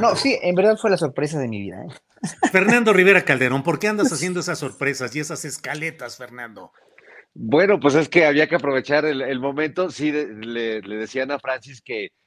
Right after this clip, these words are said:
Speaker 3: para hacer nuestro debut en Bellas Artes pudimos <laughs> haber hecho algo un poco más,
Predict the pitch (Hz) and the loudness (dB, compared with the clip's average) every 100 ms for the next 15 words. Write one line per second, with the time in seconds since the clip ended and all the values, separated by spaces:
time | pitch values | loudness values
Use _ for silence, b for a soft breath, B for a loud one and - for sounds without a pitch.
0 | _ _ 117 123 143 151 135 131 123 127 | _ _ -4 -2 -4 -8 -6 -6 -4 -6
1 | 139 127 127 123 139 135 147 120 127 135 | -8 -6 -6 -4 -6 -6 -8 -12 -8 -6
2 | 147 151 180 160 147 151 - 143 143 143 | -6 -6 -4 -4 -4 -6 -6 -6 -6 -6
3 | 127 120 135 - 151 151 131 131 - | -8 -6 -8 -8 -10 -6 -6 -8 -12